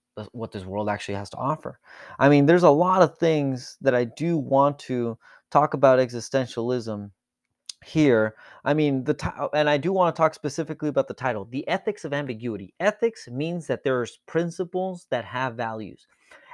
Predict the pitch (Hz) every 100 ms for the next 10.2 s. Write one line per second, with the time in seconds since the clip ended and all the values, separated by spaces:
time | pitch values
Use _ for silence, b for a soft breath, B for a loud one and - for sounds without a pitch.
0 | B 165 165 139 143 226 247 135 123 151
1 | - 135 196 208 143 135 143 _ b -
2 | 139 160 156 113 147 131 - 147 160 170
3 | - - - 175 147 123 - 139 131 117
4 | 131 135 113 131 135 151 135 127 113 127
5 | 127 139 _ 127 117 117 - 101 107 107
6 | - _ _ _ b b b - - 160
7 | 117 - B B 127 131 143 139 139 139
8 | - _ _ - 170 196 - - 180 208
9 | 156 127 139 160 - _ _ _ - 139
10 | 135 131